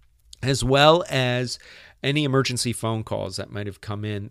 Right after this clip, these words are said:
through, uh, my cell phone number, but nothing did. And so it was great. I have to tell you, it was a great experience. Uh, the first day, Friday, after <laughs> I shut off,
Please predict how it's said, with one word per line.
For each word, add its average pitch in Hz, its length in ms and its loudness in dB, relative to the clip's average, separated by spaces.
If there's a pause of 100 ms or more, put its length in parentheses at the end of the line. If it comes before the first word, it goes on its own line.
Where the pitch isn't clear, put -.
through, 110 640 0
uh, 104 280 -4
my 101 280 -6
cell 101 240 -4
phone 101 200 -6
number, 95 220 -8
but - 140 -10
nothing 147 400 0
did. 104 360 2 (460)
And 139 160 -4
so 156 180 4
it 160 60 0
was 165 160 -2
great. 143 560 0
I 131 120 2
have 151 180 0
to 156 100 -10
tell 175 240 -4
you, 120 220 2
it 127 140 2
was 127 160 0
a 131 40 4
great 131 420 4
experience. 110 800 2 (460)
Uh, 113 300 2 (120)
the 120 160 2
first - 400 6
day, 175 140 10
Friday, 151 560 6
after 143 440 4
<laughs> - 40 8
I 156 120 4
shut - 380 6
off, 143 260 2